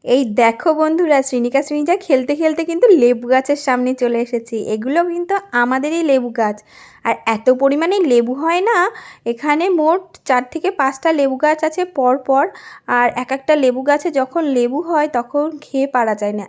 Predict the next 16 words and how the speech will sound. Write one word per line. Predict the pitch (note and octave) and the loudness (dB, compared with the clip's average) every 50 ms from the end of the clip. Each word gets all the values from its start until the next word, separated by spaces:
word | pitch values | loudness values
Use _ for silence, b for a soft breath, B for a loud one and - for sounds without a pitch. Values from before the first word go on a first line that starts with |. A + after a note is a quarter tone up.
| - | -8
এত | - G#3+ A#3 A#3 - C#4+ | -8 -8 -8 -4 -2 0
লেবু | C#4+ C4 B3+ B3+ B3+ C4+ | 2 2 2 0 0 -4
হয়। | C4+ D4 D4 C#4+ | -4 -2 0 0
আর | C4 A#3 | 0 0
এত | G#3+ G#3+ G#3+ - | -2 -4 -6 -8
সুন্দর | C4+ C4+ - C#4 C4+ C4+ C#4 D4 | -8 -6 -6 -6 -4 -2 -2 -4
গন্ধ, | C#4+ A#3+ A#3 A3+ A3+ A3+ A#3 A#3+ B3 C4 C4+ C4+ B B B B B B B B - | -4 -4 -4 -4 -2 -2 -4 -4 -2 -4 -4 -6 B B B B B B B B -6
গন্ধরাজ | B3+ A#3+ B3+ B3 B3+ C4 C4+ D4+ D#4+ D#4 D#4 D#4 D#4 | -2 2 4 4 4 2 2 2 2 2 2 0 0
লেবুর | D#4+ D4+ D4+ D4+ D4+ D4+ D4+ | -2 -2 -2 -2 -2 -4 -2
গাছ, | C#4+ D4+ D#4 D#4 F4 F4+ - | 0 2 2 2 2 2 2
আর | C#4 C4+ C4 C4+ | 2 2 2 2
এমনি | C4+ C4 C4+ C4+ C#4 C#4+ C#4+ C#4+ | 0 -2 -2 0 0 -2 -2 -4
পাতি | C#4 - - B3 C4 - D#4+ D4+ | -4 -4 -4 -4 -2 -2 -4 -4
লেবুর | D#4 D#4+ E4 F#4 F#4 F4+ | -4 -2 -2 0 0 2
গাছ | F4 F4 F4+ F4+ - | 2 2 2 0 -2
নেই, | D#4 C#4+ D4 E4+ F#4+ | -4 -4 -4 -4 -6